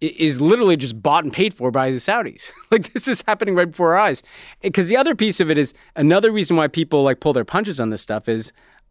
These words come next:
other people are on the same gravy train. They're maybe not getting paid as well as Jared,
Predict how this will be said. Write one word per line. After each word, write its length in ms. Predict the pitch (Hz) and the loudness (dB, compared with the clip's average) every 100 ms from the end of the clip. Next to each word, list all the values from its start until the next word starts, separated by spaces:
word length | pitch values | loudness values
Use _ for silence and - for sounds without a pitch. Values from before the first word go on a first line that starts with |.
| _ - | _ 0
other 200 | 190 226 | 2 2
people 300 | 208 214 175 | 2 2 4
are 80 | 165 | 4
on 140 | 165 | 4
the 60 | 151 | 2
same 200 | 170 131 | 2 2
gravy 260 | 160 175 | 2 0
train. 380 | 120 98 78 - | -4 -10 -12 -6
They're 100 | 147 | 0
maybe 240 | 160 175 165 | 2 4 2
not 160 | 160 | 0
getting 180 | 139 143 | 0 -4
paid 220 | 123 151 | -2 0
as 100 | 135 | 0
well 220 | 123 127 117 | 0 -2 -2
as 100 | 101 | -2
Jared, 420 | 175 143 110 | 0 0 0